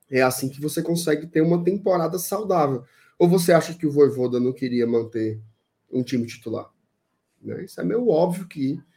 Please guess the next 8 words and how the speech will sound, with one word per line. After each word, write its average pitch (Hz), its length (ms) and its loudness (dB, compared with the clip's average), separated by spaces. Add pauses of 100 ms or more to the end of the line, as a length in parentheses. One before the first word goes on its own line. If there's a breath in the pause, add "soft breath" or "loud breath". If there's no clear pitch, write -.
(380)
são 147 200 4
opções 160 600 -2
pensando 196 720 2
nos 202 180 -2
mais 170 260 2
de 175 80 -6
setenta 196 600 -2
jogos 139 500 -4